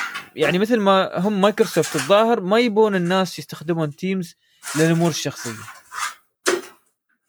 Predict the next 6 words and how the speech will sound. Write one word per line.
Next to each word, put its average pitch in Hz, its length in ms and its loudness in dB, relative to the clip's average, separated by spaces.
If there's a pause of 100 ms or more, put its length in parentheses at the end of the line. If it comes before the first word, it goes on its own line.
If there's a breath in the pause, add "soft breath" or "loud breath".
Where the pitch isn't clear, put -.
(880)
لكن 262 180 2
أنا 277 160 6
الصراحة 247 540 4
أقول 226 200 2
لهم 214 120 -2
لو، 214 260 2